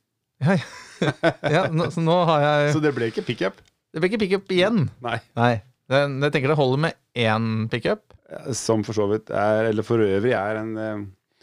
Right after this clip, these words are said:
Speaker 2: veldig dårlig som pickup. Det må jeg si. Det er plass til en sekk med ved på den bilen.
Speaker 1: Ja.
Speaker 2: Eller to.
Speaker 1: To,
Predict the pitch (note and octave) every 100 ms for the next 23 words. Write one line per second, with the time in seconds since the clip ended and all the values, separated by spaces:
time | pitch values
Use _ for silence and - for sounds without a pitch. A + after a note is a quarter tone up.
0 | _ _ _ _ _ _ _ _ E3+ D#3
1 | C#3 C3+ C#3+ C#3+ D3 C#3+ C#3 B2+ B2+ G#2
2 | F#2+ G#2+ A2 A2 G#2+ G2+ - - _ _
3 | _ _ _ _ _ B2 B2 C3 - G2
4 | - _ _ _ _ - B2+ A#2 A2+ G2
5 | - A2 G#2+ - - F#2 G#2+ G2 G#2 -
6 | _ G#2 G2 F#2+ G#2+ G#2+ _ _ _ _
7 | _ _ - F3+ G#3+ - _ _ G#2 G#2+
8 | - A2 A2 _ _ _ _ - C#3+